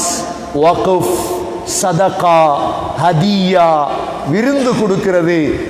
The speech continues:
இந்த நல்ல பழக்கங்களை நாங்க எங்கள்கிட்ட உருவாக்கி கொள்ளுவோம். எல்லாம் வல்ல அல்லாஹ் சுப்ஹானஹு வ தஆலா ஈமான், இன்ஃபாக், ஈமானோட சேர்ந்து நல்ல வழிகள்ல செலவழிக்கக்கூடிய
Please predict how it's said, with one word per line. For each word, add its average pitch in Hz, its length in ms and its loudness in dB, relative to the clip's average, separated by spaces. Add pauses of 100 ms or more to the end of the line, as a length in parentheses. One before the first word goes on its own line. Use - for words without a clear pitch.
இந்த 135 140 -2
நல்ல 190 400 2
பழக்கங்களை 160 720 0
நாங்க 156 500 2 (300)
எங்கள்கிட்ட 156 380 0
உருவாக்கி 160 500 2
கொள்ளுவோம். 160 640 2 (280)
எல்லாம் 160 300 2
வல்ல 156 240 2
அல்லாஹ் 156 200 2
சுப்ஹானஹு 151 680 -2
வ 143 40 0
தஆலா 170 680 2 (440)
ஈமான், 208 760 0
இன்ஃபாக், 196 560 0 (460)
ஈமானோட 226 680 0
சேர்ந்து 175 720 0 (320)
நல்ல 190 340 2
வழிகள்ல 160 800 2 (340)
செலவழிக்கக்கூடிய 160 1200 2